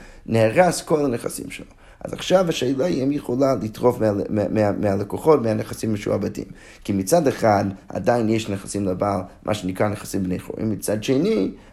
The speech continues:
עכשיו הם נהרסו, ולכן יכול להיות שדווקא היא יכולה עכשיו לטרוף מהלקוחות.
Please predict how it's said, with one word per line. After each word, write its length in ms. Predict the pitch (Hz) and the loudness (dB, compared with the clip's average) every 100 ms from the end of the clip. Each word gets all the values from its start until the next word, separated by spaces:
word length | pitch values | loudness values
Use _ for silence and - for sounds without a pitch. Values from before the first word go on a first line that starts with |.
| - | -10
עכשיו 380 | - - 117 135 - | -10 0 2 4 2
הם 200 | 127 123 | 0 2
נהרסו, 440 | 135 135 - 220 | 0 -2 0 0
ולכן 400 | - - - 156 | 0 -4 -4 -4
יכול 220 | 139 143 139 | -4 -4 0
להיות 340 | 139 92 80 | 4 4 2
שדווקא 400 | - 131 - - | -2 -2 -2 0
היא 180 | 120 113 | 0 -2
יכולה 280 | - 113 117 | -4 0 0
עכשיו 220 | 113 104 | 0 -2
לטרוף 320 | 95 101 101 | 0 0 0
מהלקוחות. 720 | 98 95 - 107 107 - - | 0 -2 -4 -6 -8 -16 -20